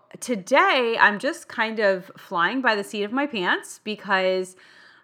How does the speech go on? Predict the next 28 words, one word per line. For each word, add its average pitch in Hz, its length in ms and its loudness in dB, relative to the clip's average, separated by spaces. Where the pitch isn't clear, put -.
um, 214 340 6
I've 220 140 0
talked 247 260 4
about 311 320 4
business, 208 840 -4
uh, 208 180 0
the 196 140 -2
last 190 340 2
couple 220 240 -8
of 208 100 -6
times, 202 460 -2
and 185 80 -2
I 180 80 -2
wanted 202 280 -4
to 233 60 -10
just 190 240 -10
kind 202 200 -6
of 180 100 -4
dive 180 320 2
into 190 260 -8
family 196 720 -6
and 180 320 -6
dynamics 180 640 -8
today 180 300 -4
a 170 60 -4
little 175 200 -4
bit 180 380 -4
because, 185 540 -6